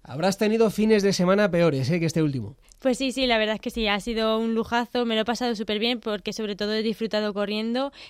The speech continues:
Speaker 2: y he disfrutado viendo a la gente cómo reaccionaba ante mis carreras y la verdad es que es un gustazo.
Speaker 1: Había ambientazo, ¿no?, allí en Ourense.
Speaker 2: Sí, sí, la verdad es que ha sido un, un ambiente muy acogedor, todos los gallegos se han portado súper bien, el, el formato del campeonato ha sido muy divertido, la zona de calentamiento estaba incluida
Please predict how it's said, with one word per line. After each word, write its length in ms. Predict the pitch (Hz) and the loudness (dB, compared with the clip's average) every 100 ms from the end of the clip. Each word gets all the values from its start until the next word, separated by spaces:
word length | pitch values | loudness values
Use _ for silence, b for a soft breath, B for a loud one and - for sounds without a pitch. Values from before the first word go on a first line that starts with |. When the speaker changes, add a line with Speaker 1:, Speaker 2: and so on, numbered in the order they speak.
| B | B
Speaker 2:
y 80 | 233 | 2
he 40 | |
disfrutado 520 | 220 185 226 226 220 | 2 -2 -2 0 0
viendo 220 | 220 220 | 0 -2
a 40 | 214 | -2
la 100 | 214 | -2
gente 260 | 220 208 | -4 -6
cómo 180 | 208 208 | -4 -4
reaccionaba 460 | 202 196 208 196 196 | -4 -6 -6 -6 -6
ante 180 | 196 196 | -6 -8
mis 200 | 196 - | -8 -6
carreras 440 | 196 196 214 220 | -4 -4 -4 -4
y 80 | 202 | -6
la 80 | 180 | -4
verdad 200 | 185 185 | -4 -6
es 60 | |
que 100 | 208 | -8
es 40 | 190 | -8
un 120 | 185 | -10
gustazo. 380 | 170 175 - - | -10 -16 -16 -14
Speaker 1:
Había 200 | 127 135 | -6 -2
ambientazo, 460 | 165 165 160 180 170 | 2 2 2 2 2
¿no?, 160 | 175 | 0
allí 180 | 226 156 | 0 0
en 80 | 143 | 0
Ourense. 400 | 156 220 135 - _ | 0 -2 -4 -10 _
Speaker 2:
Sí, 220 | - 302 | -2 0
sí, 100 | 285 | 2
la 100 | 285 | 2
verdad 180 | 233 233 | 2 0
es 40 | |
que 180 | - 269 | 0 0
ha 80 | 262 | 0
sido 240 | 269 269 | 0 -2
un, 280 | 254 247 240 - | 0 -2 -4 -4
un 160 | 247 | -2
ambiente 400 | 240 247 233 240 | 0 -2 -2 -4
muy 160 | 233 240 | -2 -2
acogedor, 560 | 220 226 226 226 247 | -4 -6 -4 -2 -2
todos 320 | - 233 226 226 | -2 -2 -2 -2
los 180 | 220 | -4
gallegos 380 | 208 214 220 208 | -2 -2 0 -2
se 80 | 220 | -4
han 80 | 202 | -4
portado 240 | 202 214 | -2 -2
súper 300 | 208 196 202 | -2 -4 -2
bien, 240 | 220 247 247 | 2 2 2
el, 300 | 220 214 185 | 0 -2 -2
el 380 | 202 196 202 190 | -2 -2 -4 -6
formato 400 | 208 214 220 240 | -4 -4 -2 -4
del 180 | 226 | -4
campeonato 380 | 220 214 214 208 | -4 -4 -4 -6
ha 20 | |
sido 180 | 190 208 | -8 -8
muy 140 | 202 196 | -6 -4
divertido, 560 | 190 180 226 233 233 | -6 -4 -4 -2 -2
la 160 | 220 202 | -2 -4
zona 160 | 214 220 | -4 -4
de 80 | |
calentamiento 480 | 220 202 202 202 202 | -4 -6 -4 -6 -6
estaba 300 | 202 208 196 | -8 -6 -4
incluida 580 | 196 202 202 202 196 | -4 -4 -2 -2 -2